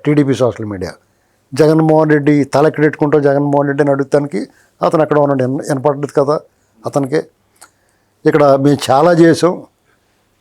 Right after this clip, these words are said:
చెప్పుకోలేకపోయాం అన్నాడు. చ-, చ-, చంద్రబాబు నాయుడు గారు, "నేను సభకు రాను, జగన్ ఉంటే నేను రాను" అన్నాడు. ఎంత దారుణమైన అబద్ధాలండి.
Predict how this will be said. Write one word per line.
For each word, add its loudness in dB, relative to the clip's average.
చెప్పుకోలేకపోయాం 2
అన్నాడు. -6
చ-, 2
చ-, 0
చంద్రబాబు 2
నాయుడు 2
గారు, 2
"నేను 2
సభకు 2
రాను, 2
జగన్ 2
ఉంటే 2
నేను 2
రాను" 2
అన్నాడు. -4
ఎంత -4
దారుణమైన 2
అబద్ధాలండి. -4